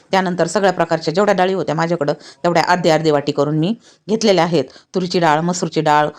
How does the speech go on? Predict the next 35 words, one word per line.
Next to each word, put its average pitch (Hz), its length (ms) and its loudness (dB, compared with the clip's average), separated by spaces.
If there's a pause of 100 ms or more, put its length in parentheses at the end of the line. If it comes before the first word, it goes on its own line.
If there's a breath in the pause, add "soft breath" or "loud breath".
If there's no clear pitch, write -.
(180 loud breath)
मुगाची 180 300 -2
डाळ, 151 240 2 (280 loud breath)
हरभरा 196 300 0
डाळ 175 180 0 (320 loud breath)
आणि 208 180 -2
साल 240 260 -2
असलेली 220 320 0
मुगाची 202 340 0
डाळ 180 180 2
असेल 170 300 -2
तर 165 100 -2
खूपच 190 320 -2
चांगलं. 135 240 -2 (380 soft breath)
माझ्याकडं 196 340 0
होते 160 200 -2
म्हणून 170 240 -2
मी 185 100 -2
घेतलेली 214 340 0
आहे 165 100 2
अर्धी 151 260 -2
वाटी. 131 220 -4 (380 loud breath)
तर 165 100 2
आता 156 260 0 (260)
सगळ्या 190 420 0
डाळी 165 260 0
स्वच्छ 240 320 -4
धुवून 247 240 2
घ्यायच्या 180 300 2
आहेत 147 120 -2 (340 loud breath)
आणि 180 120 0
आपल्याला 175 340 2
रात्रभर 262 400 2
भिजत 185 300 0
ठेवायच्या 139 340 0
आहेत. 143 160 -6